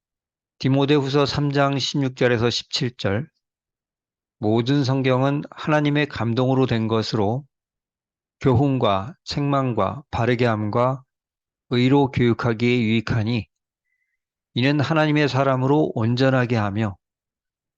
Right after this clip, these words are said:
모든 선한 일을 행할 능력을 갖추게 하려 함이라."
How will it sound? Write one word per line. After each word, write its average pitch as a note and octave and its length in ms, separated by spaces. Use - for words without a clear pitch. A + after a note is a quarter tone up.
모든 B2 460
선한 C#3+ 400
일을 C3+ 260
행할 D3 520
능력을 C3 520
갖추게 A2+ 440
하려 A2+ 260
함이라." A#2 540